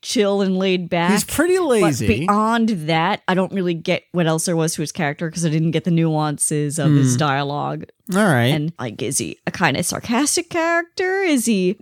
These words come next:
Speaker 1: does he, like, I don't know what, I, I kinda relying on you guys to tell me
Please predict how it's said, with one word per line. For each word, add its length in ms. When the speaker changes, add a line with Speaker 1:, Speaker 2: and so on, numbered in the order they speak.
Speaker 1:
does 200
he, 300
like, 140
I 80
don't 160
know 340
what, 260
I, 300
I 40
kinda 240
relying 380
on 160
you 80
guys 280
to 100
tell 200
me 180